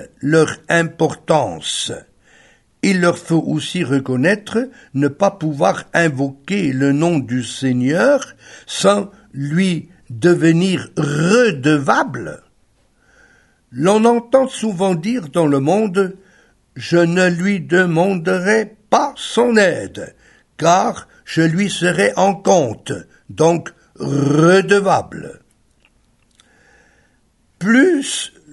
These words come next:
l'on reconnaît son besoin de l'intervention de Dieu, plus l'on ressent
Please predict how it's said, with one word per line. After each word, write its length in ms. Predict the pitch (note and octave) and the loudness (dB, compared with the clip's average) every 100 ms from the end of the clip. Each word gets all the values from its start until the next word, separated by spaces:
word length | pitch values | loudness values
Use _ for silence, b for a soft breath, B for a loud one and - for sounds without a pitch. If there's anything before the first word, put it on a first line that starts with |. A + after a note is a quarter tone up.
| - _ _ _ | -20 _ _ _
l'on 360 | C#3+ D#3 D#3 C#3+ | -2 2 4 2
reconnaît 1160 | C3 E3 A#3 G#3+ G3+ F#3 E3+ C#3 - - - _ _ | 0 -2 -2 2 2 4 2 0 -2 -12 -20 _ _
son 300 | - - C3+ | -16 -6 -4
besoin 760 | B2+ E3 G3 - D3 E3 D3 - | -2 -2 -2 -4 -2 2 2 -2
de 220 | F#2+ G#2+ | -8 -4
l'intervention 1400 | C3 C#3 F3+ G3+ G3 - F#3 F3 D3+ E3 D3+ - C#3+ B2 | -2 2 2 2 -2 0 0 0 0 -2 -2 -2 -2 -2
de 300 | A2 D#3 G3 | 0 0 0
Dieu, 600 | E3+ E3 G#3+ D#4 F4 - _ _ _ b b b b b b _ - | -4 -4 -2 -2 -4 -14 _ _ _ b b b b b b _ -8
plus 800 | F3+ A3 C4 D#4 C#4 - - _ _ _ _ | 0 2 4 2 0 -10 -14 _ _ _ _
l'on 380 | - C#3+ D#3+ D3 | -4 2 4 4
ressent 880 | C3 D#3+ G#3 - - - G3+ C#4+ | 2 2 2 0 -4 0 2 2